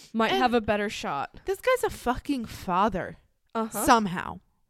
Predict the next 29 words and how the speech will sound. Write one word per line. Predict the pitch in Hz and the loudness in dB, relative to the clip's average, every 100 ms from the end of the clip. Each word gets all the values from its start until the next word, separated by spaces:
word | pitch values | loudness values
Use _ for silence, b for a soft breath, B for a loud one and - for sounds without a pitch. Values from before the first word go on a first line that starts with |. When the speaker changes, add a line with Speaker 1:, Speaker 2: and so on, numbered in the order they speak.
| _ | _
Speaker 1:
I | 214 202 | -6 -4
know. | 170 220 - _ _ _ _ _ _ _ _ _ _ _ - | -4 -6 -8 _ _ _ _ _ _ _ _ _ _ _ -12
I | 202 202 | -4 2
Speaker 2:
Like, | 320 190 | 2 2
Speaker 1:
know. | 311 - _ _ _ _ _ | -2 -8 _ _ _ _ _
Speaker 2:
fifteen, | - 370 370 - 359 359 349 | 0 2 2 -2 -4 -2 -2
nineteen, | 302 320 - 330 349 | -4 -4 -4 -4 -2
you | 311 | 0
don't | 330 302 | 0 0
look | 262 269 | -2 -2
at | |
those | 320 320 - | 0 0 -2
fucking | - 254 262 302 277 | -4 -2 -2 -4 -6
faces | 233 - 202 208 - 311 330 | -8 -6 -4 -4 -4 -4 -4
and | 330 | -6
see | 233 220 220 | -6 -6 -4
your | 185 185 214 | 0 0 2
daughter? | 190 175 262 440 - _ - | 2 2 2 -2 -4 _ -6
Speaker 1:
Nope. | 233 302 _ - - _ _ _ _ _ _ _ _ _ _ _ | -6 -6 _ -20 -20 _ _ _ _ _ _ _ _ _ _ _
Nope. | - 370 381 _ _ _ _ _ _ _ | -8 -8 -8 _ _ _ _ _ _ _
Speaker 2:
D-, | 285 - _ _ _ | -2 -2 _ _ _
I | 247 | -6
mean, | 277 247 | -6 -8
that's | 208 302 311 - | 2 4 2 -2
just | 269 - - 208 _ | -6 -6 -14 -20 _
Speaker 1:
I | 240 233 | -2 0
know. | 311 311 _ _ _ _ _ | 0 -4 _ _ _ _ _
Speaker 2:
wild, | 226 214 311 370 220 202 | -4 6 6 8 2 0
but | 214 | -4